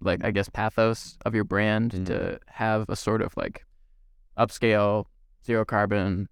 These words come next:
Speaker 2: Mm.
Speaker 1: um, you know, recycled materials, or is
Speaker 2: Mm.
Speaker 1: that, like, not too
Speaker 2: I
Speaker 1: big on your concerns?
Speaker 2: I've tried to embed it in my brand D N A. I actually have in my, uh, business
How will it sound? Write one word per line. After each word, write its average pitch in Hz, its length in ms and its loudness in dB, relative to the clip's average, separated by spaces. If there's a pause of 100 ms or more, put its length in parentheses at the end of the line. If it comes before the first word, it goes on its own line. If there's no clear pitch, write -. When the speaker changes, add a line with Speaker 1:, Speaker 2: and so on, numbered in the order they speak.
Speaker 2:
Mm. 92 100 0
Speaker 1:
um, 87 420 -4 (540)
you 127 100 2
know, 87 200 2 (100)
recycled 117 460 0
materials, 117 760 -2
or 104 160 -2
is 98 100 -2
Speaker 2:
Mm. - 20 -4
Speaker 1:
that, - 200 -2
like, 82 140 -4 (760)
not 95 220 -2 (200)
too - 80 -4
Speaker 2:
I 98 160 4
Speaker 1:
big 90 100 -2
on 92 120 -2
your 92 100 -4
concerns? - 420 -12 (100)
Speaker 2:
I've 104 120 -4
tried 123 260 2
to 131 320 2
embed 85 440 0
it 87 100 4
in 76 80 0
my 82 180 2
brand 82 400 -2
D 80 120 0
N 80 120 0
A. 80 220 2
I 80 80 2
actually 85 300 0
have 80 380 0
in 82 160 0
my, 78 320 0
uh, 76 380 -2 (840)
business 85 680 -2